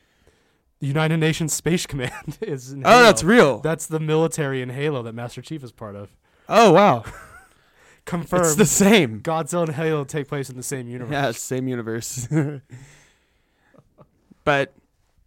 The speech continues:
Speaker 1: Oh, I
Speaker 2: actually,
Speaker 1: love these special effects.
Speaker 2: the audio shouldn't be too bad in the beginning, I don't think, 'cause our new software levels
Speaker 1: Yeah.
Speaker 2: the audio for us. So.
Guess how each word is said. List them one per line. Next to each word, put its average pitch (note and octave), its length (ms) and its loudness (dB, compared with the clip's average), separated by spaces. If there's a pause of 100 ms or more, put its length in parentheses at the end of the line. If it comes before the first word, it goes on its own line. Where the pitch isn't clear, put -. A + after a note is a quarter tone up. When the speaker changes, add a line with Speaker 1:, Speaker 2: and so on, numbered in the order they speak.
(420)
Speaker 1:
Oh, C3+ 60 -16
I C3 60 -8
Speaker 2:
actually, C#3+ 560 0
Speaker 1:
love B2 80 -6
these C#3 180 -14
special A#2+ 400 -16
effects. G#2 300 -18
Speaker 2:
the C#3 60 0
audio D#3 420 6
shouldn't C#3 340 -2
be C#3 100 -4
too C#3+ 200 -2
bad C3+ 280 2
in C#3+ 80 0
the C3+ 60 -2
beginning, A#2+ 380 -4
I A#2+ 80 -6
don't B2 160 -6
think, A#2+ 420 -8 (1300)
'cause E3+ 160 0
our D#3 120 4
new D#3 140 6
software C3 800 -4 (340)
levels D#3+ 360 -2
Speaker 1:
Yeah. C#3+ 60 -6
Speaker 2:
the B2+ 40 -2
audio C#3 320 0
for C2 260 -14
us. - 120 -18
So. F#2+ 280 -18